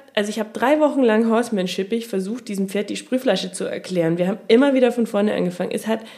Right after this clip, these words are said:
drei Stunden gedauert, über drei Tage verteilt, also immer mal wieder, ähm, kurz mal in drei Stunden, ist sogar Quatsch, zehn Minuten pro Tag, drei Tage lang. Und diese Sprühflasche ist kein Thema und sie ist seitdem kein Thema.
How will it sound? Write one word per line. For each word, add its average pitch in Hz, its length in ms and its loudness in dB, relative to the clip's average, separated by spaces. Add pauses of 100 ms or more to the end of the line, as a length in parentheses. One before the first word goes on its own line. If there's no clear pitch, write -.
(160)
drei 247 240 0
Stunden 233 420 0
gedauert, 170 540 2 (560)
über 208 220 4
drei 170 200 2
Tage 180 320 -2
verteilt, 196 560 -2
also 180 160 -2
immer 220 200 4
mal 170 200 2
wieder, 247 440 4 (400)
ähm, 175 420 0 (260)
kurz 202 240 -2
mal 175 160 2
in 160 160 -2
drei 147 160 -8
Stunden, 185 300 0
ist - 100 -8
sogar - 240 -4
Quatsch, - 460 -6 (100)
zehn 180 200 0
Minuten 196 560 2
pro - 180 -2
Tag, 175 360 -2
drei 175 160 0
Tage 180 300 2
lang. 180 280 2 (640)
Und 202 120 0
diese 196 180 -2
Sprühflasche 202 600 0
ist - 380 -2
kein 180 220 0
Thema 196 360 4
und 190 200 -2
sie 180 120 -6
ist 185 140 -4
seitdem 247 460 -2
kein - 280 -8
Thema. - 380 -12